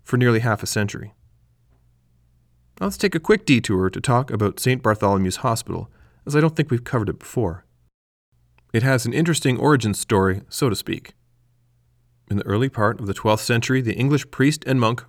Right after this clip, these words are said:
Rahir took a pilgrimage to Rome. While there, he fell ill with malaria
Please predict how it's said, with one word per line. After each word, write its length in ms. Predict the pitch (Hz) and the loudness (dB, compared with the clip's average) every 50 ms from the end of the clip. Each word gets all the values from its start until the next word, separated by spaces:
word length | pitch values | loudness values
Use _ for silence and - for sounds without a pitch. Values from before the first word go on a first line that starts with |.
| _ - | _ 0
Rahir 480 | 113 104 104 123 135 110 95 101 117 - - _ _ _ _ _ _ _ | 2 2 2 2 2 2 0 0 -2 -6 -12 _ _ _ _ _ _ _
took 200 | - - 214 - | -2 0 0 0
a 80 | - - | -2 2
pilgrimage 500 | - 180 180 160 135 113 107 107 - - | 4 6 6 6 6 4 0 -2 -4 -4
to 120 | - 107 | -4 -2
Rome. 320 | 95 98 90 - - 92 - _ _ _ _ _ _ _ _ _ _ _ _ _ _ _ _ _ _ _ _ _ _ _ _ _ - | 0 0 -2 -2 -6 -10 -16 _ _ _ _ _ _ _ _ _ _ _ _ _ _ _ _ _ _ _ _ _ _ _ _ _ 0
While 200 | 101 123 135 123 | 2 4 4 6
there, 200 | 117 123 131 127 | 6 6 6 4
he 100 | 117 101 | 2 0
fell 300 | - - 120 120 120 110 | 0 2 4 4 4 4
ill 220 | 117 117 123 127 | 4 4 4 4
with 180 | 123 117 120 - | 2 0 0 0
malaria 500 | 113 110 107 104 98 85 78 82 90 | 0 2 4 4 4 2 0 -2 -4